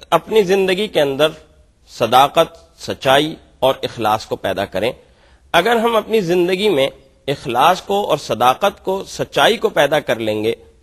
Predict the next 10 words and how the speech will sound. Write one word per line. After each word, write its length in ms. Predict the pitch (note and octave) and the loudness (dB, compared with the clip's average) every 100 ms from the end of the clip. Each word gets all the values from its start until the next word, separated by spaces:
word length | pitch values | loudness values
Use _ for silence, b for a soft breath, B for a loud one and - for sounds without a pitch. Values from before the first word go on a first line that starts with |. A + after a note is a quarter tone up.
| - | -4
तो 80 | |
फिर 240 | D3+ F#3+ A3 | -2 0 0
हम 180 | G3 G#3 | 0 0
नबी 400 | F3 E3+ E3 D#3 | -2 -2 -4 -2
करीम 340 | C#3+ C#3+ D3+ | 0 0 -2
सल्लल्लाहु 640 | D3 C3+ C#3 A2+ C3 B2+ | -6 -6 -6 0 2 2
अलैहि 160 | A#2 A2 | -2 -4
वसल्लम 400 | A2+ B2 C3 B2+ | -6 -6 -4 -4
के 240 | - A#2 - b b b - | -2 -4 -6 b b b -4
इस 220 | F#3+ | -4